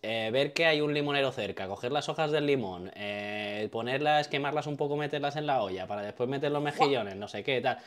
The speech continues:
Speaker 1: Así con nada. Y es como, tío, esto es de gastronómico, tío, y un camping gas de estos de
Speaker 2: Sí.
Speaker 1: mierda y cogiendo hierbajos de, del suelo, ¿sabes? Y es
Speaker 2: Sí.
Speaker 1: como, sí, sí, sí.
Speaker 2: Muy guay.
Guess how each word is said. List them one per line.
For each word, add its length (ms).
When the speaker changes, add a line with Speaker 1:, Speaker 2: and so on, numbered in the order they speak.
Speaker 1:
Así 240
con 200
nada. 380
Y 120
es 120
como, 200
tío, 200
esto 180
es 60
de 80
gastronómico, 640
tío, 240
y 100
un 340
camping 380
gas 180
de 100
estos 360
de 140
Speaker 2:
Sí. 60
Speaker 1:
mierda 340
y 60
cogiendo 360
hierbajos 460
de, 160
del 160
suelo, 260
¿sabes? 280
Y 80
es 100
Speaker 2:
Sí. 40
Speaker 1:
como, 300
sí, 220
sí, 160
sí. 160
Speaker 2:
Muy 120
guay. 280